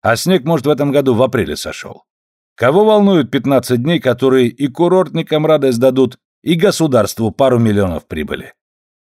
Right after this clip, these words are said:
Костенко поднялся, обнял Сухишвили и сказал: «Серго, будь проклят наш профессионализм.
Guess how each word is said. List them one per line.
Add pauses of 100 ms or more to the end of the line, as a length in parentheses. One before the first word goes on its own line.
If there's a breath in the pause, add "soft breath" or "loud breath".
(420)
Костенко
поднялся,
обнял
Сухишвили
и
сказал: (760)
«Серго,
будь
проклят
наш
профессионализм.